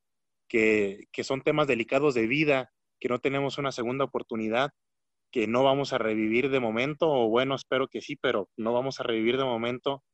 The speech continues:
y que hay errores que no pueden, no se pueden ni siquiera perdonar, menos se puede uno arrepentir.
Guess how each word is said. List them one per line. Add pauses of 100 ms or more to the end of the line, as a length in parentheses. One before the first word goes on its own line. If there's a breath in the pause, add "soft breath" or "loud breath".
(380 loud breath)
y
que
hay
errores
que
no
pueden, (380)
no
se
pueden
ni
siquiera
perdonar,
menos
se
puede
uno
arrepentir.